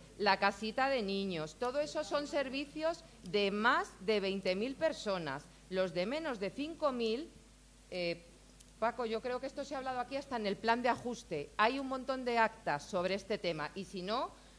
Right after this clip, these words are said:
pues la ley veintisiete, eh, está ahí, lo dice claramente. Eh,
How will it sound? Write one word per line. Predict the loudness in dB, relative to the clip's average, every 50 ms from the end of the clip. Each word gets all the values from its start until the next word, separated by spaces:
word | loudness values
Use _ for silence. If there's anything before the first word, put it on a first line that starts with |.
| -14 -6
pues | -2 0 0 0 0 -2
la | 0 0 2 2 2 2 2 2
ley | 0 0 -2 -2
veintisiete, | -2 -4 -6 -6 -8 -6 -2 -2 -2 -2 -2 -2
eh, | -2 0 -2 -2 -2 0 0 0 0 0 -2 -2 -4 -6 -8 -10 -12 -14 -14 -12
está | -12 -8 0 2 4
ahí, | 4 4 4 2 2 2
lo | 2 2
dice | 2 2 0 -2 -2
claramente. | 0 2 4 4 4 4 2 0 -2 -2 -4 -4 -4 -8 -14 -20 -20 -20 -20 -14 -6 -2
Eh, | 0 2 2 2 2 2 0